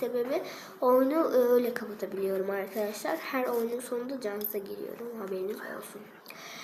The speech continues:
Neyse. E, bu videomuz bu kadardı. Videomuzu sevdiyseniz like atıp abone olmayı unutmayın. Sizleri çok seviyorum.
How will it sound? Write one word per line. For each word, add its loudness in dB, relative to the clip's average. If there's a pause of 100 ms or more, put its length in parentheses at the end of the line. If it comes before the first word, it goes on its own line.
(460)
Neyse. 4 (1200)
E, 0
bu 0
videomuz 2
bu -4
kadardı. 2
Videomuzu 2
sevdiyseniz -2
like -4
atıp -6
abone -2
olmayı 0
unutmayın. 2
Sizleri 0
çok -2
seviyorum. 0